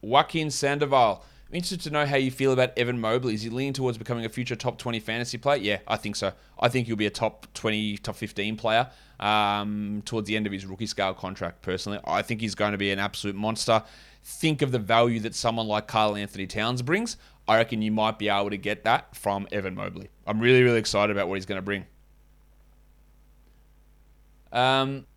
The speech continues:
Abdurrahman Yasser, Yasha? "What about O G's situation of being questionable?" Yeah, he's ready to come back. Hopefully. Fingers crossed. That's why we, we talked, you know, so many people asked me, "Hey, should I drop O G?"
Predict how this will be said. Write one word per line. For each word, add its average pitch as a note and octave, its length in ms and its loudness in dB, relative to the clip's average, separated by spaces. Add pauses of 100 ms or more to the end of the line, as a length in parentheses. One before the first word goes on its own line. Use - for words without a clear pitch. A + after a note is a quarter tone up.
(120)
Abdurrahman C#3 1200 6 (180)
Yasser, B2+ 580 0 (180)
Yasha? C3+ 460 0 (960)
"What - 80 -4
about D#3+ 220 6
O C#3+ 120 10
G's C#3 300 2
situation C3+ 440 2
of A#2+ 60 0
being C3 160 4
questionable?" B2 460 0
Yeah, D3+ 280 4 (120)
he's C3+ 340 -4 (180)
ready D#3 200 6
to F3 60 4
come E3+ 160 4
back. D3+ 300 4 (180)
Hopefully. C#3+ 400 6
Fingers D#3 340 2
crossed. - 460 6 (400)
That's - 100 -16
why D3+ 120 8
we, D3+ 200 0
we C#3+ 140 2
talked, D3 360 0
you B2+ 100 2
know, B2 60 0
so F3+ 280 4
many G3+ 140 0
people C3 200 4
asked A#2+ 300 6
me, G#2+ 80 -2
"Hey, D3 120 4
should B2 200 0
I - 20 2
drop B2+ 280 2
O A#2+ 100 4
G?" C#3 240 0